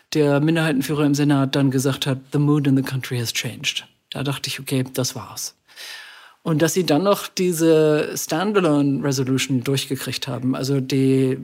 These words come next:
ähm, Resolution, in der es nur um die Ukraine- und Israel-Hilfe geht,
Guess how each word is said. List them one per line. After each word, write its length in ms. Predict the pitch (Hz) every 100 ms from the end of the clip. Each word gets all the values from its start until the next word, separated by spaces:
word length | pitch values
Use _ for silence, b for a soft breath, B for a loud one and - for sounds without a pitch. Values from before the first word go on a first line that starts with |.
| -
ähm, 520 | 127 117 120 120 135
Resolution, 680 | 139 135 139 135 - 160 165
in 240 | 160 147 135
der 180 | 143
es 180 | 135 -
nur 280 | 160 226 202
um 100 | 156
die 100 | 151
Ukraine- 360 | - 151 139 139
und 60 |
Israel-Hilfe 680 | 135 - 143 135 135 135 139
geht, 380 | 131 123 139